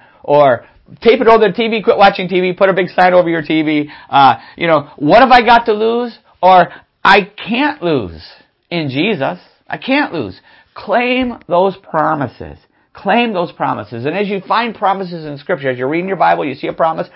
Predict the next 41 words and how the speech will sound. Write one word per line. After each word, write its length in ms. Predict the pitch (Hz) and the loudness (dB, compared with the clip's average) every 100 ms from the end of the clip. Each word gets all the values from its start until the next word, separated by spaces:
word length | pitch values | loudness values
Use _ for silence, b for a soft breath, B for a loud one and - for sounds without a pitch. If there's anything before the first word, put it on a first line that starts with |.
| B - | B -2
write 340 | 135 160 233 | 2 4 4
it 140 | 240 | 2
down. 320 | 208 226 185 B B | 4 4 4 B B
I 120 | - 320 | -2 2
got 260 | 269 180 | 2 2
piles 400 | - 190 240 277 | 2 4 4 2
of 80 | 160 | -2
them. 160 | 147 147 | -2 0
I 80 | |
got, 120 | 170 175 | 2 4
here's 160 | 196 | 2
a 60 | 175 | 2
pile 240 | 180 190 | 2 4
I'm 140 | 196 180 | 2 0
wor-, 180 | 175 | -8
working, 340 | - 190 185 175 | -4 -4 -4 -8
you 120 | - 170 | -6 -6
know, 100 | 165 | -6
working 420 | 156 185 185 185 | -2 -4 -4 -6
through 120 | 190 | -2
right 200 | 202 202 | 0 0
now, 240 | 214 208 B B | -2 -2 B B
remembering 580 | 165 160 175 160 156 139 B B | -6 0 0 0 -2 -2 B B
promises, 760 | - 196 254 240 208 - 98 _ b b - | -8 0 2 2 0 -2 -10 _ b b -18
Bible 760 | - 143 113 170 208 233 226 | -14 -14 -8 2 2 2 0
verses, 420 | 170 151 143 113 _ b b | -2 -4 -6 -10 _ b b
claiming 600 | - 185 214 254 233 175 135 | -18 -6 -2 -2 -2 -4 -4
them 200 | 117 110 b | -6 -8 b
and 220 | - 156 143 | -8 -8 -4
believing 680 | 156 160 208 254 208 175 | -4 -4 -2 0 -2 -6
them 180 | 139 123 b b | -6 -8 b b
and 180 | 165 160 | -6 -4
living 600 | 160 170 226 247 254 185 | -4 0 0 2 -2 0
by 240 | 123 104 | 0 0
them. 320 | 95 78 69 _ _ _ _ _ _ _ _ | -6 -16 -20 _ _ _ _ _ _ _ _
I 60 | - | -8
want 140 | 190 | -6
to 60 | 214 | -6
encourage 520 | 151 - 202 233 214 | -10 -8 2 2 2
you, 160 | 156 127 b - | -4 -10 b -16
even, 720 | 143 - 208 254 277 262 | -16 -10 -4 -2 -2 -2